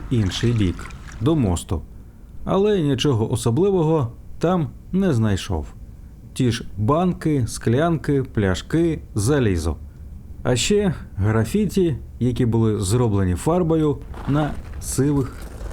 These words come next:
хортицьких скелях. Напевно, все цінне, якщо воно тут було, вже хтось забрав звідси. Природа і скелі тут неймовірні. Але на піску довго не затримуєшся,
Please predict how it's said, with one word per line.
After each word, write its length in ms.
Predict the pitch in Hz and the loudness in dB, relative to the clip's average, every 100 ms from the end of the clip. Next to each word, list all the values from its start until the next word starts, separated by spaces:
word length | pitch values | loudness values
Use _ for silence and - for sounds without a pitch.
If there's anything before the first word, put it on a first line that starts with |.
| - | 0
хортицьких 600 | 127 113 104 - 110 98 | 2 2 -2 0 -2 -2
скелях. 540 | - 101 85 78 - - - - | -2 0 0 -2 -6 -12 -12 -2
Напевно, 680 | 110 113 185 185 165 143 107 80 | 0 2 4 4 4 4 2 -2
все 240 | - 123 | 0 0
цінне, 560 | 117 170 208 147 98 71 - | 2 2 2 4 2 0 -2
якщо 280 | 98 - 98 | -2 2 2
воно 200 | 92 95 | 2 0
тут 180 | 98 | 0
було, 400 | 98 117 104 80 - - - - | 2 2 2 0 -4 -16 -16 -2
вже 200 | 123 196 | 2 2
хтось 360 | - 156 135 - - | 2 0 0 -4 -2
забрав 560 | 120 165 117 95 85 | 0 2 2 2 2
звідси. 560 | 85 104 92 - 95 71 - - - - - - - - | 2 2 0 0 -4 -4 -8 -18 -18 -20 -20 -20 -4 2
Природа 560 | 107 104 170 160 156 | 4 4 4 2 2
і 180 | 131 117 | 2 0
скелі 520 | - - 180 175 156 | 0 0 2 2 2
тут 460 | 117 131 139 - - | 0 0 0 -2 0
неймовірні. 840 | 110 117 113 104 92 90 80 76 - - - - | 2 4 4 4 2 2 2 -2 -6 -14 -8 0
Але 460 | 117 113 107 92 | 2 4 4 2
на 180 | 85 101 | 2 2
піску 520 | 107 120 - 220 208 | 2 0 0 2 2
довго 500 | 139 107 170 147 151 | 2 2 2 4 4
не 120 | 139 | 4
затримуєшся, 800 | 117 120 107 95 85 82 - 85 | 2 2 2 2 2 -2 -2 -4